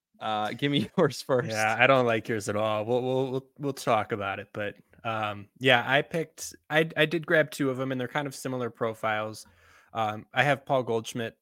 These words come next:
Speaker 2: I see his A D P right now at about seventy-six. That is just way, way too high for me. I mean, he had his worst offensive season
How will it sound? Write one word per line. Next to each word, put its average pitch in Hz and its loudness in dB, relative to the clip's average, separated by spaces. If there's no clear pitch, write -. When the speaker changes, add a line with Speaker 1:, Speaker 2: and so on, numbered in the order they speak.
Speaker 2:
I 110 -4
see 117 -10
his 117 -8
A 110 -6
D 110 -8
P 110 -8
right 107 -4
now 104 -6
at 104 -10
about 107 -8
seventy-six. 107 -8
That 113 2
is 107 -6
just - -10
way, 113 -4
way 107 -4
too 107 -6
high 101 -2
for - -10
me. 104 -8
I 113 -4
mean, 113 -4
he 123 -2
had 120 0
his 110 -4
worst 127 -2
offensive 113 -4
season 110 -8